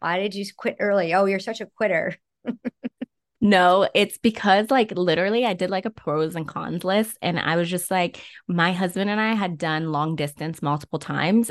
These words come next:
Speaker 2: And it was like, okay, like, I can either be the person that's like, "Okay, I'm all in, we're moving here. So I can start getting accustomed to here. I can start, like, doing things here,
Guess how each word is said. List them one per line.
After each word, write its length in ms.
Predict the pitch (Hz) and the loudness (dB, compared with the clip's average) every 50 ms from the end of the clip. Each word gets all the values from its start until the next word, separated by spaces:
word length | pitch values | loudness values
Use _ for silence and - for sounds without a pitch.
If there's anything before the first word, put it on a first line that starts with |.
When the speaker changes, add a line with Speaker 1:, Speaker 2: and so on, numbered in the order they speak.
| - - | -4 -2
Speaker 2:
And 100 | 175 185 | 0 0
it 60 | - | 2
was 220 | - 175 180 269 175 | 2 2 2 2 2
like, 320 | 175 175 170 165 - - - | 2 2 2 2 0 -2 -2
okay, 320 | 214 214 202 175 160 165 | -2 0 2 2 2 2
like, 200 | 165 156 160 - | 0 -2 -2 -2
I 80 | - 180 | -4 -4
can 180 | - 202 190 - - | -2 -4 -4 -4 -4
either 400 | - 175 180 185 202 208 214 214 | -4 -2 0 0 2 2 2 0
be 480 | 202 196 190 175 175 170 175 175 190 - - - - _ - | 0 0 -2 -2 -2 -2 -4 -4 -6 -8 -14 -20 -20 _ -10
the 100 | 165 170 | -10 -8
person 320 | - - 175 170 - 175 175 | -2 -2 -2 -2 -2 -4 -4
that's 180 | 165 160 - | -4 -4 -4
like, 140 | 160 160 170 | -4 -2 -2
"Okay, 260 | 180 175 180 160 143 - | 0 2 2 0 2 0
I'm 200 | - 165 170 - - | 0 -2 -2 -2 0
all 260 | 165 160 160 170 160 | 0 2 2 2 0
in, 240 | 160 151 156 165 165 | 0 -2 -2 -4 -2
we're 140 | 156 160 160 | -2 -2 -2
moving 500 | 165 165 165 175 165 160 160 147 147 139 | -2 -2 -2 -2 -2 -2 -2 -4 -4 -4
here. 400 | 147 170 - 123 85 80 - 190 | -6 -6 -8 -8 -6 -6 -6 -6
So 260 | - - 170 151 143 - | 0 2 2 2 2 2
I 80 | - 135 | 0 -2
can 240 | 151 - 170 156 156 | -2 -2 -2 -2 -2
start 300 | - - 143 107 98 - | -2 -2 -2 -2 -2 -4
getting 180 | 156 156 156 | -6 -4 -4
accustomed 600 | 160 170 - - - 254 262 - - 208 185 175 | -4 -6 -6 -2 -2 -2 -2 0 -2 -4 -4 -4
to 100 | - 180 | -6 -6
here. 340 | 160 175 165 156 151 143 135 143 | -6 -6 -4 -2 -2 0 -2 -2
I 60 | - | -4
can 180 | - - 156 | -4 -6 -8
start, 300 | 151 - - 151 151 - | -6 -4 -2 -2 -2 0
like, 180 | - 160 170 160 | -2 -4 -4 2
doing 260 | - 220 233 214 196 175 | 4 4 4 4 4 2
things 220 | 165 156 160 - | 0 -2 -2 -4
here, 280 | - 151 151 160 180 - | -4 -4 -2 -2 -2 -4